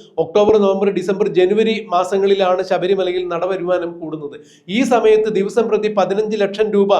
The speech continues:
ശബരിമലയുടെ ഖജനാവിൽ നിന്നും മാറ്റുന്നു എന്ന് പറയുമ്പോൾ അത് തിരുവിതാംകൂർ ദേവസ്വത്തിന്റെ വേണ്ടപ്പെട്ട ഉന്നത ഉദ്യോഗസ്ഥർക്കായി വീതം വയ്ക്കപ്പെടുന്നു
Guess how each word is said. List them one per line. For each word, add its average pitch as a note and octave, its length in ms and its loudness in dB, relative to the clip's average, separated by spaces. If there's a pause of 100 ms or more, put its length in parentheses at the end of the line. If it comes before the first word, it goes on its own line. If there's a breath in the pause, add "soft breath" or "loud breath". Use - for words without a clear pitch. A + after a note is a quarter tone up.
(380 loud breath)
ശബരിമലയുടെ G3 680 0
ഖജനാവിൽ G3+ 540 0
നിന്നും G3 260 -2
മാറ്റുന്നു G3+ 480 -2 (180)
എന്ന് F#3 120 0
പറയുമ്പോൾ F#3 640 -2
അത് F3+ 320 -2 (260 loud breath)
തിരുവിതാംകൂർ G#3+ 540 2
ദേവസ്വത്തിന്റെ G3+ 600 -2
വേണ്ടപ്പെട്ട F#3+ 540 -2
ഉന്നത F#3+ 400 2
ഉദ്യോഗസ്ഥർക്കായി G#3 800 0
വീതം G#3 340 -2
വയ്ക്കപ്പെടുന്നു G3 720 -6